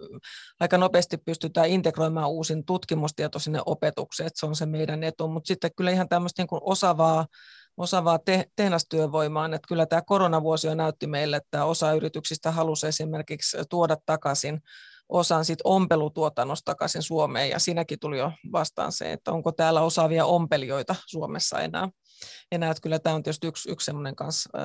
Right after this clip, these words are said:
pullonkaula saattaa olla se, että, että jos mihinkä nämä tehtaat sijoittuu ja missä on sitten se osaava, osaava henkilökunta, vai pitäisikö sitten opetuksen kanssa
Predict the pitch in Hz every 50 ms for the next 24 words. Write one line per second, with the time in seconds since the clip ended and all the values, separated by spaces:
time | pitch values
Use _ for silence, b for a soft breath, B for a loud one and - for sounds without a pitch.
0 | 139 147 151 - 170 170 165 156 - - 147 147 135 147 - 147 151 - - 147
1 | 151 151 - - - - - - - - _ - 160 170 - - 151 - - 151
2 | 147 160 - - - 170 175 170 185 156 165 156 151 151 151 - 156 156 147 -
3 | 139 127 - - - 226 214 190 180 - _ - 151 147 151 151 143 127 160 160
4 | 156 - - 147 143 147 147 143 - - 151 - - 135 - - 156 156 147 143
5 | - 131 151 - _ _ _ b b b b b b b b b - 175 170 180
6 | 160 147 156 160 165 170 160 147 - 139 143 139 - 143 143 143 - 143 139 143
7 | 143 143 - 123 127 135 143 - 156 156 - 151 - 160 156 156 151 151 143 -
8 | 139 - - - 139 - - - - -